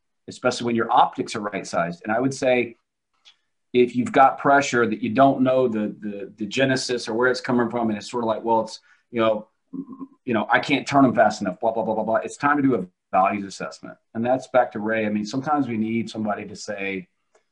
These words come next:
uh, "Those are not your values, Christine. Your values are really this. From what you just told me, these are not." So a values assessment,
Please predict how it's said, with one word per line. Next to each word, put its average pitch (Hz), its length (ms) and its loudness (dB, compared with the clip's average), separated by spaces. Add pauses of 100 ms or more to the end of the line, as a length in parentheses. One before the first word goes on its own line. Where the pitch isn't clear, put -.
(500)
uh, 104 220 -8
"Those 131 260 0
are 123 80 0
not 113 200 0
your 107 120 -2
values, 104 420 0
Christine. 82 480 -12
Your 117 120 -4
values 160 360 4
are 110 40 -4
really 98 280 -4
this. - 380 -12
From 120 120 -4
what 214 160 2
you 214 60 0
just 175 200 -2
told 117 240 -2
me, 131 240 -4
these 131 180 0
are 113 40 -4
not." - 160 -8
So 127 140 -6
a 120 40 -2
values 151 420 2 (180)
assessment, 104 640 -4